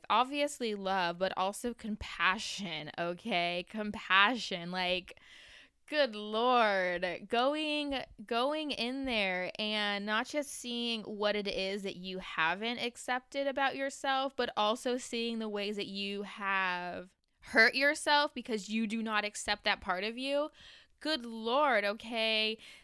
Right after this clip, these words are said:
That deserves some kind of compassion. That deserves some kind of understanding. You need to be more loving and gentle with yourself and not try to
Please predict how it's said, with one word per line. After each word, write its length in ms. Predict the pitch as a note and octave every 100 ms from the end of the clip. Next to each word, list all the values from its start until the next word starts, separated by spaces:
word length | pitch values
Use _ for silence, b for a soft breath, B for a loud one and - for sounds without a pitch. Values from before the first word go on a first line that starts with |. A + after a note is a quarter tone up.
| -
That 300 | A3+ C4 D#4+
deserves 500 | D#4+ D#4 A#3+ C4 C#4+
some 180 | - C#4
kind 240 | C#4 A#3
of 120 | A3 A#3
compassion. 960 | G#3+ G#3 - G3 A3 C4+ G#3+ A#3 F3+
That 240 | G3 G#3 A3
deserves 400 | C4+ A#3 A#3+ B3+
some 140 | C4
kind 200 | A#3+ G#3+
of 120 | G#3
understanding. 1000 | G3+ F#3+ F3+ - - F#3 G3 F#3 E3 F3
You 320 | F#3+ A3+ B3+
need 340 | B3+ B3 B3 A#3+
to 140 | B3
be 420 | G3+ A3+ A3 G#3+ G#3+ B C4
more 480 | F#3+ G3 G#3 G3+ G3
loving 540 | F#3+ F3 F#3+ G3+ G3+ G3
and 220 | F#3 F#3
gentle 500 | E3+ F3 F#3 G#3+ F#3+
with 200 | F3+ F3+
yourself 600 | E3+ F3 - E3 E3+ E3+
and 140 | F3+
not 220 | F#3 F#3
try 200 | G3+ A#3
to 140 | G#3